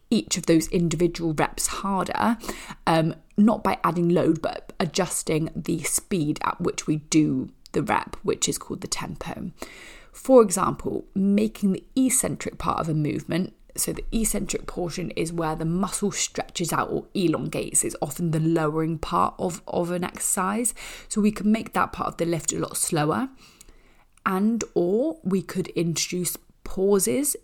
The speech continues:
in the most challenging parts of the movement. As an example, let's use split squats as an example. We could do a three-second eccentric, which would mean a slow, controlled three-second lowering,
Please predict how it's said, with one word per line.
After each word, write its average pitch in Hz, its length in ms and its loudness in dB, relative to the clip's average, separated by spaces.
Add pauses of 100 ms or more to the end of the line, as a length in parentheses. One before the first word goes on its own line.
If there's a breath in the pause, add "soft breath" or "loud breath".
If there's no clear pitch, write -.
in 185 120 4
the 175 60 4
most 156 300 0
challenging - 540 -4
parts - 380 -6
of 180 80 -14
the - 80 -12
movement. - 460 -8 (680 loud breath)
As 190 140 2
an 180 80 2
example, 175 720 0 (100)
let's - 260 -4
use 175 220 0
split - 320 -2
squats - 320 -4
as 196 100 -4
an 170 100 0
example. 165 500 -2
We 214 160 0
could 190 160 -6
do 175 100 2
a 160 40 0
three-second 196 840 -2
eccentric, 196 600 0
which 180 220 -8
would 170 160 -2
mean 165 160 0
a 156 60 -2
slow, 202 440 0
controlled 180 600 -2
three-second 170 680 0
lowering, 185 500 0